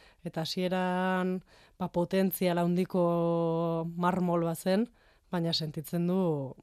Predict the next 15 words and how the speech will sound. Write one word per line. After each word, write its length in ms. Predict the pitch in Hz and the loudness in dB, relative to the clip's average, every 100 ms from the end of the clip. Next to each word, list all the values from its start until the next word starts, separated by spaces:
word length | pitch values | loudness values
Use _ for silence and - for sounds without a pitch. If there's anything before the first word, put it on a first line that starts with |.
| - | -20
ba, 240 | 226 156 | -12 -8
desegiten 500 | 147 143 165 170 156 | -4 -2 -2 -4 -6
nahi 140 | 143 131 | -8 -8
dala 240 | 156 160 | -8 -6
bere 200 | 156 160 | -6 -6
baitan, 380 | 156 156 165 190 | -6 -4 -2 -2
eta 300 | 185 151 147 | -4 -6 -8
azkenean, 600 | 151 - 156 165 165 180 120 _ _ _ _ _ - | -10 -8 -4 -2 -2 -4 -8 _ _ _ _ _ -12
ba, 200 | 160 151 | -10 -8
mineral 420 | 160 175 175 160 | -6 -6 -4 -6
kolekzio 500 | 170 175 170 - 175 | -6 -6 -6 -6 -6
baterako 520 | 170 170 170 165 180 175 | -4 -6 -8 -6 -4 -4
marmol 340 | 170 175 170 | -4 -4 -6
zatitxo 420 | - 165 175 190 | -8 -12 -8 -8
bat 260 | 151 147 | -8 -10